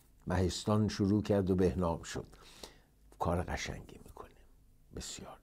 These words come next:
در ترکیه کارش با ارزشه و ماشاءالله عباسزاده عزیزم برنامه‌ای که داره بسیار پربیننده است،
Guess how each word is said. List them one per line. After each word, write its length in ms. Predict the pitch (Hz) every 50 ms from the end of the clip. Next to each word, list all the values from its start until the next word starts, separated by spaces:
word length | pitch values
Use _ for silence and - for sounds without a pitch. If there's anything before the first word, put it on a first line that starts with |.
| -
در 140 | - 85 82 -
ترکیه 540 | - - 87 80 - - - - 82 95 101
کارش 480 | 95 - - 101 95 101 95 - - - - - - - - - - - -
با 100 | 69 71
ارزشه 580 | - - 98 87 82 98 107 101 - - - - 76
و 100 | 101 110
ماشاءالله 520 | 113 113 110 110 - - 113 107 117 127
عباسزاده 760 | 127 117 107 104 104 107 104 92 98 95 95 101 113 110 95
عزیزم 420 | 87 85 90 90 82 78 73 65 - - - - - - - - - - - - - - -
برنامه‌ای 520 | - 101 98 104 104 104 104 104 110 110 104
که 160 | - - 104
داره 420 | 90 90 104 101 95 101 104 107
بسیار 760 | 104 - - - 107 113 113 - - 120 117 113 110 113 104
پربیننده 800 | 110 - - 117 107 98 90 98 101 95 98 92 92 90 80 95
است، 340 | 92 92 92 - - - -